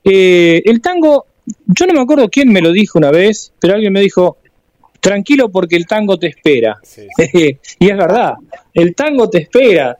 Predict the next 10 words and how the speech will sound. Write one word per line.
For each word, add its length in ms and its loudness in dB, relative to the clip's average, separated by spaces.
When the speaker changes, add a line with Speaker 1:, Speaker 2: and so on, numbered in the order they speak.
Speaker 1:
O-, 300 0
obviamente 360 0
yo 120 -2
cuando, 420 0
cuando, 300 -4
cuando 180 0
era 140 0
chico 560 -2
me 200 0
encantaba, 440 -2